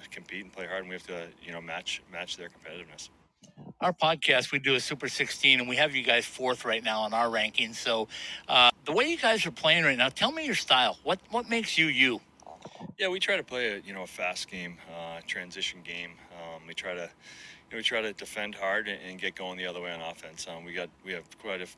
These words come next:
Speaker 1: bit of depth up front. Um, try to use that. We try to play four lines. Uh, we try to play with speed, and,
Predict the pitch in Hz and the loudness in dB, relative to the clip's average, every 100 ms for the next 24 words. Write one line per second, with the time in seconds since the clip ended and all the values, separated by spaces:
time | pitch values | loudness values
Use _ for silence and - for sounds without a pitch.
0 | _ 104 87 - 87 95 - 90 - 92 | _ -8 -8 -6 -6 -6 -8 -10 -10 -10
1 | 104 - 90 85 82 82 _ 85 85 95 | -10 -12 -12 -10 -10 -14 _ -10 -6 -6
2 | - 82 87 92 87 - 92 85 90 90 | -4 -6 -8 -10 -10 -10 -12 -12 -10 -8
3 | 87 85 90 92 - - - - _ - | -6 -8 -8 -10 -12 -16 -20 -20 _ -12
4 | 82 85 87 98 85 - 92 85 - 90 | -8 -6 -6 -6 -8 -10 -10 -10 -10 -8
5 | 90 - 90 87 87 87 82 | -10 -10 -10 -6 -6 -8 -12